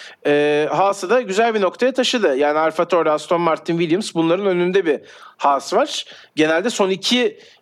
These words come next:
basamak adaylarımızdan oluyor Haas. E, son birkaç sezonda maalesef o Formula bire ilk girdikleri sezondaki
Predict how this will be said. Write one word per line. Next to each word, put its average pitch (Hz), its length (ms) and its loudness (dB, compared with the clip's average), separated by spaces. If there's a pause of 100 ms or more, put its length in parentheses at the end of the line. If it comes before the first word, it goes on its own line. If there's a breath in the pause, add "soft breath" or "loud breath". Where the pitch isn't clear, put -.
basamak 156 720 -2 (280)
adaylarımızdan 139 760 0
oluyor 123 320 0
Haas. 160 480 -2
E, 123 160 -2
son 135 220 0
birkaç 131 220 -2
sezonda 123 400 0
maalesef 113 420 -2
o 143 240 0 (300 loud breath)
Formula 143 360 0
bire 147 160 2
ilk 147 120 -6
girdikleri 143 760 0 (260 loud breath)
sezondaki 147 920 0